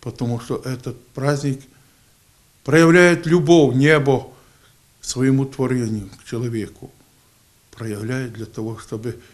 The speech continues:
спасти род человеческий от греха и его следствий. Я поздравляю вас, дорогие братья и сестры, с этим мироспасительным праздником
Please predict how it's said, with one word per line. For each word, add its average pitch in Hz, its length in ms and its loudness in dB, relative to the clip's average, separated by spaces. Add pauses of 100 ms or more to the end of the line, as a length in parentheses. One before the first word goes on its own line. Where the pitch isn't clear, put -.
(140)
спасти - 840 -14 (100)
род 127 360 -14
человеческий 120 840 -16 (600)
от 151 320 4
греха 123 640 -8 (100)
и 120 60 -12
его 107 240 -8
следствий. - 680 -16 (920)
Я 165 120 2
поздравляю 147 600 -4
вас, 107 160 -10
дорогие 107 300 -12
братья 101 360 -16
и - 40 -14
сестры, 139 460 -8 (540)
с - 120 -6
этим 165 300 2
мироспасительным 165 1120 0
праздником 120 800 -4